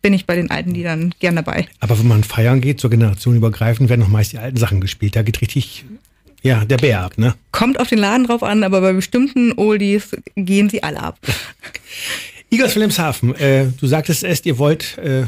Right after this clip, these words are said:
Speaker 2: mit dem Projekt auch Leute von Instagram, von der Couch holen, persönlich kennenlernen,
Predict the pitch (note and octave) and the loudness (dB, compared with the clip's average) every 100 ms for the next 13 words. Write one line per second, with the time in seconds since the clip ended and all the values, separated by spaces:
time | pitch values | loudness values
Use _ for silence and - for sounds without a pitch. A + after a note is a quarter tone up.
0 | - B2+ C3+ - C3 B2+ - A#2+ C3 C3+ | -2 -2 -2 -4 -4 -4 0 2 2 -2
1 | A2+ A2+ A2+ - B2 A#2 A#2+ A#2+ A#2 G#2+ | -6 -4 -4 -6 -4 0 0 2 0 -2
2 | - A#2+ A#2+ A#2+ - B2+ - A#2+ A#2 A2+ | -2 0 2 -2 0 0 2 0 2 2
3 | A2+ A#2 A2 - A#2 A#2 A#2+ A#2+ A2+ A#2 | 2 2 0 2 0 0 2 4 4 4
4 | A2 - A#2 A#2 A2+ A2 | 2 0 2 4 2 2